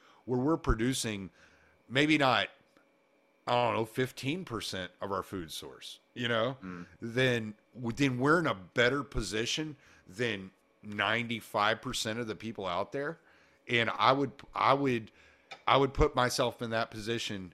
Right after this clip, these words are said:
Speaker 1: any day of the week. You know, like, while everybody was talking about going out and buying nine millimeter am-, ammunition, I was buying thirty thirty ammunition,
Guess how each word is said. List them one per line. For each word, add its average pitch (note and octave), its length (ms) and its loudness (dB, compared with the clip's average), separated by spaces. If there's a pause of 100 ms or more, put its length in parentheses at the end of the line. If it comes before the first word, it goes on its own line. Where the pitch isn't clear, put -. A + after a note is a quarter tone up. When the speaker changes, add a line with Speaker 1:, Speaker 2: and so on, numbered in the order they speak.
(140)
Speaker 1:
any A#2 220 -2
day G#2 200 0
of G2 100 -2
the F2 80 -6
week. F2+ 400 -10 (300)
You G2 100 -6
know, G#2 240 2
like, G#2+ 340 0
while A#2+ 300 6
everybody D3 440 2
was A#2+ 160 -2
talking C3 420 0
about A2+ 240 0
going A#2+ 200 -2
out A#2 140 -2
and A2 80 -10
buying A#2 320 -2
nine A#2 260 -2
millimeter A#2 1080 -4 (160)
am-, A2+ 280 -4 (100)
ammunition, A2 640 -4 (400)
I B2 120 8
was D3 140 2
buying A2 500 0 (340)
thirty A2+ 280 2
thirty F#2+ 380 -4
ammunition, D2 480 -16